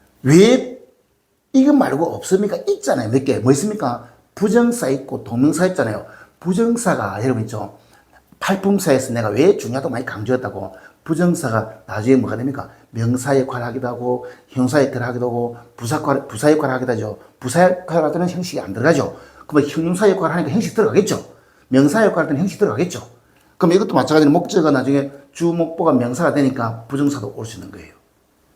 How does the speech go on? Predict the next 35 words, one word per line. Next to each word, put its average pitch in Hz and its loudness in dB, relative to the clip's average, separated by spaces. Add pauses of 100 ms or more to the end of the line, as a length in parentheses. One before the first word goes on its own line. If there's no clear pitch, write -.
(300)
알겠습니까? 107 -2 (220)
그럼 143 6
나중에 127 4 (200)
요 135 2
한, 131 2
요 151 8
단원 131 0
끝나고 139 0
제가 113 -8
다시 139 -6
한번 117 -6
정리할 113 -4
텐데, 110 -4 (460)
목적어는 151 2
무엇, 139 2
무엇, 175 0
무엇이 175 0
올 127 0
수 104 -8
있고, - -14 (340)
예, 110 -10
지금 127 -2
말을 107 -4
하면서 170 0
전달할 147 0
테니까 104 -8
잘 - -16
들으세요. 127 -8
I 147 4 (1200)
like 139 2
the 143 -2
dog. 104 -4
나는 139 4
강아지를 113 -4
좋아합니다. 90 -12